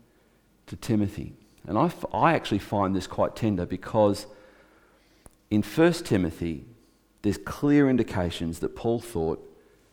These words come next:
he would be released. And then, as it appears, he's been moved to the Praetorian Guard,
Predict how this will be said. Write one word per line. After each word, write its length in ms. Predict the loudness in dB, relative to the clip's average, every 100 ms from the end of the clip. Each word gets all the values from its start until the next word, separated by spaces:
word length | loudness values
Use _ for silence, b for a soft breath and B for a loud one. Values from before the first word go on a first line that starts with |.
| b _
he 160 | -6
would 160 | -4 -2
be 140 | -4
released. 560 | -2 -4 -6 -8 -16 -20 _ _ _ _ b b b b
And 140 | -4 0
then, 340 | 2 2 0
as 200 | -4 -2
it 80 | -2
appears, 460 | -6 -4 -2 -2 -4
he's 180 | -10
been 240 | -4 -2 2
moved 260 | 2 2
to 80 | 0
the 80 | -8
Praetorian 500 | -8 -8 -2 0 0
Guard, 400 | -2 -4 -4 -6